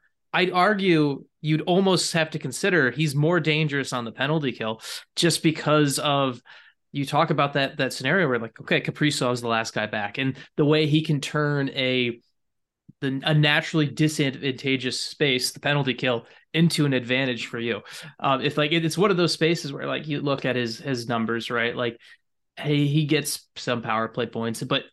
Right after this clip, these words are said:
I don't need Roope Hintz in the half ice setting. He'll score there sometimes, but to me, what makes Roope Hintz the must watch, the reason that you circle twenty-fours on the ice is there's any moment that he could turn the,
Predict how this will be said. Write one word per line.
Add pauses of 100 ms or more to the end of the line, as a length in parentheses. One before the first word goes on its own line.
(160)
I
don't
need (120)
Roope
Hintz
in
the
half
ice
setting. (100)
He'll
score
there
sometimes,
but
to
me, (240)
what
makes
Roope
Hintz (100)
the (580)
must
watch,
the
reason
that
you
circle
twenty-fours
on
the
ice
is (880)
there's
any
moment
that
he
could
turn
the,